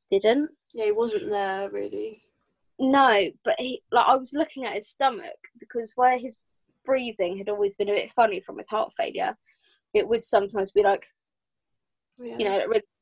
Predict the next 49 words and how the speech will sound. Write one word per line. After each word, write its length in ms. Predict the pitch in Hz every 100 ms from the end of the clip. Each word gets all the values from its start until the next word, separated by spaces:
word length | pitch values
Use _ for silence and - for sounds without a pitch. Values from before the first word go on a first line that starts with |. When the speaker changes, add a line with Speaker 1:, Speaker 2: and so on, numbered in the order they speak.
| _ 233
Speaker 1:
intermittent. 460 | 226 285 311 370 _ _ _ _ _ _ _ _ _ _ _ -
So 80 | 233
I 40 |
was 80 | 247
like, 100 | 220
"Oh, 60 | 220
he's 100 | 214
gonna 160 | 233
breathe 240 | 202 220 202
any 120 | 208
second 320 | - 196 -
now. 200 | 208 196 -
He's 100 | _
gonna 180 | - 240
breathe 220 | 202 208 202
any 140 | 196
second 280 | - - 214
now." 280 | 214 196 - - - -
And 80 | 240
I 20 |
was, 80 | 233
like, 120 | -
convincing 560 | 254 233 262 - 233 196
myself 280 | 190 190
that 100 | -
I 20 | -
could 140 | 220
see 200 | - 220
him 180 | 214 196
twitch 500 | - 254 - - -
or, 60 |
like, 140 | 185 185
a 60 |
muscle 280 | 208 220 -
twitch 320 | 202 - -
or 40 | 196
something, 420 | 202 196 190 202 - - -
but 80 | -
I 60 | 208
couldn't. 340 | - 247 214
And 140 | 196 208
then 100 | 196
I 100 | -
touched 440 | - 247 - -
him, 80 | 202
and 80 | 190
he 60 |
was 120 | 190
cold, 480 | - - 214 180 185